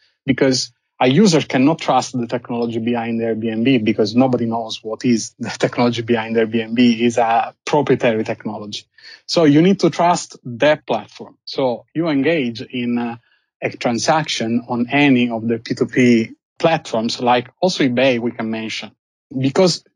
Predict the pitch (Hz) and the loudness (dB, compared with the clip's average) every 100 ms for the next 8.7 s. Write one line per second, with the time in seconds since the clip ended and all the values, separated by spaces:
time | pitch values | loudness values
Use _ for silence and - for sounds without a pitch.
0 | 151 _ - 165 175 151 120 101 - - | -20 _ 0 4 6 4 2 0 0 0
1 | 123 120 127 117 - 117 113 117 104 123 | -4 0 0 0 -4 -4 -2 -2 -2 -2
2 | 117 110 110 110 - _ _ - 123 120 | -2 -2 -4 -4 -8 _ _ -2 -2 0
3 | 117 - 113 117 104 117 117 117 104 113 | -2 0 0 0 0 2 4 2 -2 -6
4 | 104 117 107 113 131 - 135 - 117 117 | -4 -4 -2 -2 0 0 -2 -2 -6 -2
5 | 117 107 - - _ _ - 139 127 135 | -2 -2 -12 -20 _ _ -8 -4 0 2
6 | 151 131 135 - 135 120 120 _ _ _ | 2 0 -8 -6 -2 -2 -4 _ _ _
7 | - 175 165 - 165 160 156 135 120 127 | -2 0 0 -2 0 2 2 2 2 0
8 | 123 117 123 - - 175 | -2 0 0 0 0 -2